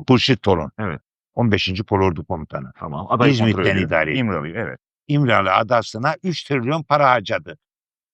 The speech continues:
Speaker 2: Tamam.
Speaker 1: Ve ben bu beyefendiyle, bu komutanla, bu paşayla on sekiz saat yürüdüm.
Speaker 2: Eski parayla üç katrilyon diyelim.
Speaker 1: Yani artık
Speaker 2: Evet.
Speaker 1: para, o tara-,
Speaker 2: Evet.
Speaker 1: o zamanın parasını söylüyorum
Speaker 2: Evet.
Speaker 1: ya. Üç trilyon o zaman
Speaker 2: Evet.
Speaker 1: öyleydi. Yani bana söyledi, ben ada dedim bir de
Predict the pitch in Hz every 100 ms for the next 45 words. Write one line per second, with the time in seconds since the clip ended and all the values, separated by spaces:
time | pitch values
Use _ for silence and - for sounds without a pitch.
0 | _ _ 80 69 104 _ _ 123 120 139
1 | 135 123 156 135 120 120 110 98 98 156
2 | 135 123 123 110 - 92 101 160 156 110
3 | 120 - 123 110 160 147 _ _ _ -
4 | 165 147 117 - 95 - 85 80 78 71
5 | _ _ _ 104 110 120 110 104 123 117
6 | - 87 85 82 76 69 87 - 85 78
7 | 101 101 - 95 104 90 131 175 - 85
8 | - 160 135 107 87 87 82 80 - 82
9 | - 78 80 101 80 78 120 185 - 117
10 | 95 95 151 120 101 196 185 113 87 _
11 | _ _ - 90 120 139 110 _ _ -
12 | 165 151 120 107 185 143 135 127 120 117
13 | 101 98 95 98 113 101 143